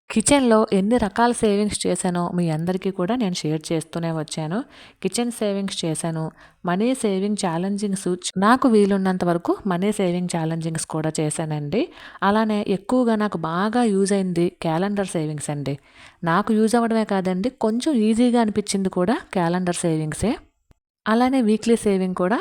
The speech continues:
కొంచెం ఈజీగా అనిపించిందండి. మిగిలిన అన్నీ కష్టంతో కూడుకున్నవే, అయినా కూడా చాలా కష్టపడి మనీని అయితే సేవ్ చేశానండి. కాయిన్స్ సేవింగ్ చేశాను, హండ్రెడ్ డేస్ మనీ సేవింగ్ ఛాలెంజింగ్ చేశాను. అలానే ప్రతి వారము కూడా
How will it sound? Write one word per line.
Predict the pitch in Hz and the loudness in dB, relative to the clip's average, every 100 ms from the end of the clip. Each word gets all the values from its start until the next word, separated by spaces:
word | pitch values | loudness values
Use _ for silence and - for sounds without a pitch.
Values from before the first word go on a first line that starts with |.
| - - _ _ - | -4 -16 _ _ -2
కొంచెం | 233 233 247 | 0 2 2
ఈజీగా | 196 185 196 190 | 2 4 2 2
అనిపించిందండి. | 175 175 - 175 170 160 233 349 | -2 -6 -6 -4 -4 -2 -2 -2
మిగిలిన | 185 165 190 226 | -2 0 0 0
అన్నీ | 208 220 | 0 -2
కష్టంతో | 220 180 - 196 196 | -2 -6 -4 -4 -2
కూడుకున్నవే, | 208 202 180 185 175 208 - - - - - | -2 -2 -2 -2 -2 -2 -4 -10 -20 -20 -10
అయినా | 175 190 254 | -4 0 0
కూడా | 262 214 208 | 0 0 0
చాలా | - 185 180 | 0 0 0
కష్టపడి | 220 185 - 185 180 175 175 | -2 -4 -6 -4 0 0 -2
మనీని | 160 170 170 | -2 -2 -2
అయితే | 165 | -2
సేవ్ | 170 170 160 | -2 -2 -2
చేశానండి. | 165 156 160 156 156 208 285 - - - - | -2 -4 -4 -4 -2 -4 -4 -12 -20 -18 -2
కాయిన్స్ | 175 170 220 - | 0 0 -2 -2
సేవింగ్ | 214 190 190 185 | -2 -2 -2 -2
చేశాను, | 165 160 165 165 | -2 -2 -4 -4
హండ్రెడ్ | 160 160 170 185 | -2 -2 -2 0
డేస్ | 190 185 | -2 -2
మనీ | 180 165 190 | -4 -2 -2
సేవింగ్ | 190 175 180 175 | -2 -2 -2 -4
ఛాలెంజింగ్ | 170 165 165 170 170 | -2 -2 -2 -4 -2
చేశాను. | 160 151 160 156 156 - - - - _ - | -4 -4 -4 -4 -6 -10 -20 -20 -20 _ -8
అలానే | 170 196 202 | -4 -2 -2
ప్రతి | - 180 175 233 | -2 -2 0 0
వారము | 226 208 202 | 2 0 -2
కూడా | 196 175 170 | -2 -2 -2